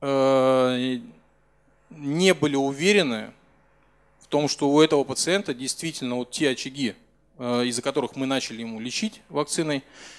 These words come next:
действительно являются метастазами хондросаркомы. Потому что, опять же,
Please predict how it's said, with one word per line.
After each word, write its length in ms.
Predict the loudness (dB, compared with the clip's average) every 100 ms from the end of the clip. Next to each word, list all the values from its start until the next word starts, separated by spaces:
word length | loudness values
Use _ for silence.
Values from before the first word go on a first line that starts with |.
| -18
действительно 520 | -6 -4 -2 -2 -2 0
являются 480 | 4 4 4 2 -4
метастазами 640 | -2 -2 0 0 0 -2
хондросаркомы. 880 | 0 0 2 2 0 2 0 0
Потому 340 | -6 -8 -6 -6
что, 200 | -4 -4
опять 300 | 0 2 2
же, 200 | 0